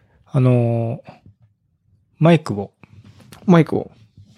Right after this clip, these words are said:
Speaker 1: 買いまして。
Speaker 2: お。
Speaker 1: <laughs> いきなりなんですけど。
Speaker 2: また。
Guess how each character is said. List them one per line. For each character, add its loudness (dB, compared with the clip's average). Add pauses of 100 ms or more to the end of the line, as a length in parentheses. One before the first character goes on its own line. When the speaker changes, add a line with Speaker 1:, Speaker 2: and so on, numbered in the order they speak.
(160)
Speaker 1:
買 0
い 0
ま 2
し -4
て。 -6 (640)
Speaker 2:
お。 0 (400)
Speaker 1:
<laughs> -10
い -4
き -2
な 2
り -2
な -2
ん -6
で -6
す -6
け -4
ど。 2
Speaker 2:
ま 2
た。 -2